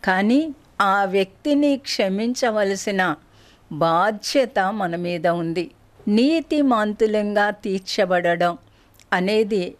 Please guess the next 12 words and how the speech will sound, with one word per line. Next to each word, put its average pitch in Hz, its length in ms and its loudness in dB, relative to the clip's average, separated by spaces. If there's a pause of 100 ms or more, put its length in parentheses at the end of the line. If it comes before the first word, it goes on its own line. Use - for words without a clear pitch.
బైబిల్ 208 640 0
బోధించే 190 840 -2 (500)
ఒక 202 160 -4
గొప్ప 175 480 -2
విషయం. 190 680 0 (680)
యేసు 226 440 2
ప్రభువు 202 600 0 (100)
ఈ 196 140 4
లోకానికి 190 960 -2 (220)
వచ్చిన 185 560 -2 (240)
ఆ 180 120 2
సన్నివేశం, 190 840 -4